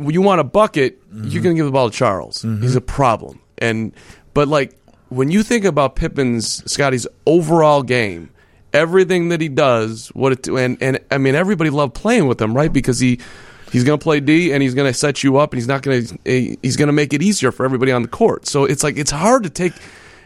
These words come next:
Speaker 1: I feel, I feel like e-, even though he's one of the top fifty of all time, I almost feel like he gets underrated.
Speaker 2: Listen, <clears throat> I mean, yeah, you can give Charles the ball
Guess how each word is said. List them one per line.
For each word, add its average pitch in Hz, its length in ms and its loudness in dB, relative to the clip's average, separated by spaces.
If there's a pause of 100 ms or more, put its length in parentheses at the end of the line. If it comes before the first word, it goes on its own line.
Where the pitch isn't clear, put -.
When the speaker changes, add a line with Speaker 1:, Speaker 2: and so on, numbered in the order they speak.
(160)
Speaker 1:
I 156 140 0
feel, 233 180 -2
I 170 120 0
feel 214 200 -2
like 175 220 -4
e-, 180 220 -4
even 247 280 2
though 240 140 4
he's 214 100 0
one 202 120 2
of 185 40 -2
the 202 80 -2
top 185 100 -2
fifty 175 160 -2
of 165 60 -8
all 160 120 0
time, 160 180 0
I 143 40 0
almost 147 200 -2
feel 143 100 0
like 131 120 0
he 113 80 -4
gets 117 240 -2
underrated. 95 560 -4 (540)
Speaker 2:
Listen, - 360 -2
<clears throat> - 20 -6
I 143 160 2
mean, 147 280 0
yeah, 131 180 0 (120)
you 151 160 -2
can 165 100 2
give 147 180 2
Charles 127 320 0
the 110 80 -2
ball 104 420 0